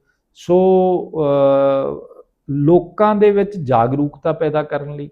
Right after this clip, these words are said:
ਜੋ ਮੈਂ ਮਹਿਸੂਸ ਕੀਤਾ, ਅਸੀਂ ਕੁਛ ਲੋਕਾਂ ਨੇ ਰਲ ਕੇ ਸੰਵਾਦ ਰਚਾਉਣ ਤੋਂ ਬਾਅਦ ਮਹਿਸੂਸ ਕੀਤਾ, ਉਹ ਇਹ ਸੀ ਕਿ ਸੱਚਮੁੱਚ ਲੋਕਾਂ ਨੂੰ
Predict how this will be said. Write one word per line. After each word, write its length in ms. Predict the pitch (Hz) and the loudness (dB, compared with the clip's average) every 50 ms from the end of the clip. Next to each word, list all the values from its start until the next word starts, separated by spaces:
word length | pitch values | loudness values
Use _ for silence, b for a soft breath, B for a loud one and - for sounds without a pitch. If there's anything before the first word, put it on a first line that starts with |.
| _ _ _ _ _ _ _ _ _ _ _ _ _ _ _ _ _ _ _ _ _ _ - | _ _ _ _ _ _ _ _ _ _ _ _ _ _ _ _ _ _ _ _ _ _ 2
ਜੋ 180 | 139 185 220 208 | 6 8 8 8
ਮੈਂ 240 | 185 175 180 190 | 8 6 4 4
ਮਹਿਸੂਸ 400 | 202 202 185 - - 156 135 131 | 4 2 0 -2 -2 -4 -4 -4
ਕੀਤਾ, 600 | - - 120 110 - - 104 98 - - _ _ _ _ _ _ _ - 147 | -6 -10 -14 -12 -10 -10 -12 -12 -12 -16 _ _ _ _ _ _ _ -8 -8
ਅਸੀਂ 240 | 139 - 170 160 156 | -6 -6 -6 -8 -6
ਕੁਛ 340 | 156 151 151 151 - 147 151 151 151 151 147 147 143 - - | -6 -6 -6 -6 -4 -2 0 2 2 2 2 0 0 -4 -6
ਲੋਕਾਂ 380 | 135 127 131 131 135 - 143 139 | -6 -6 -6 -6 -4 -4 -4 -2
ਨੇ 160 | 143 143 135 | -2 -4 -4
ਰਲ 240 | 120 123 123 135 131 | -2 0 0 0 0
ਕੇ 580 | 135 - - 143 139 139 135 135 135 139 - _ _ _ _ _ _ _ | -2 -4 -8 -6 -4 -4 -4 -6 -8 -12 -20 _ _ _ _ _ _ _
ਸੰਵਾਦ 580 | _ - - - 147 139 135 143 156 175 170 185 | _ -16 -10 -6 -4 0 4 6 6 6 4 2
ਰਚਾਉਣ 400 | 175 160 - 165 147 143 143 135 | -2 -4 -2 -2 -2 -2 -2 -4
ਤੋਂ 140 | 143 139 127 | -4 -2 0
ਬਾਅਦ 220 | 123 120 120 120 | 2 0 0 0
ਮਹਿਸੂਸ 460 | 117 120 117 113 - 123 117 110 - | -4 -8 -10 -10 -10 -12 -14 -14 -14
ਕੀਤਾ, 480 | _ - 113 - - - - - _ _ _ _ _ _ _ _ _ - | _ -20 -20 -16 -14 -14 -14 -14 _ _ _ _ _ _ _ _ _ 2
ਉਹ 140 | 208 226 208 | 4 6 8
ਇਹ 160 | 196 220 226 | 8 6 6
ਸੀ 380 | - - 139 117 104 101 - _ _ _ _ _ _ _ _ _ _ _ _ _ | 4 0 -6 -10 -12 -12 -16 _ _ _ _ _ _ _ _ _ _ _ _ _
ਕਿ 220 | - 202 208 208 208 | 4 6 6 6 6
ਸੱਚਮੁੱਚ 720 | 208 - - - 160 185 - - 214 226 226 214 220 214 | 4 -4 -6 -2 -2 -2 -2 -2 -4 -2 -2 -2 0 0
ਲੋਕਾਂ 460 | 185 160 156 147 151 - 165 165 160 | 0 2 0 0 0 -2 -4 -2 -2
ਨੂੰ 500 | 165 165 160 160 160 160 156 156 - - | -4 -4 -4 -4 -6 -6 -8 -10 -16 -20